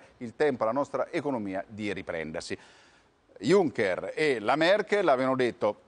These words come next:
mm, non proprio un no, avevano detto, diciamo, un nì, se ne riparlerà comunque ad ottobre. Perché? Perché prima vogliamo vedere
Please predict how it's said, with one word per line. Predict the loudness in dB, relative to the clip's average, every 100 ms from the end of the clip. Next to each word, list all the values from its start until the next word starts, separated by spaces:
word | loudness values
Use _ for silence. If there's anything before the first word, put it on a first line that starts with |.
| -16
mm, | -10 -8 -8 -8 0
non | 0 2
proprio | 2 2 2
un | 4
no, | 6 4 2
avevano | -2 0
detto, | -2 -4
diciamo, | -4 -2 0
un | 0 0
nì, | 0 -2
se | -2 0
ne | 2
riparlerà | 2 2 2 4 2 2
comunque | 2 4 2 0 0 2
ad | 2
ottobre. | 0 -4 -6 -6
Perché? | -2 0 0 -4 -12
Perché | -10 -10
prima | -8 -6 -4 -6
vogliamo | -6 -2 0 -2 -6 -6
vedere | -2 0 0 0 0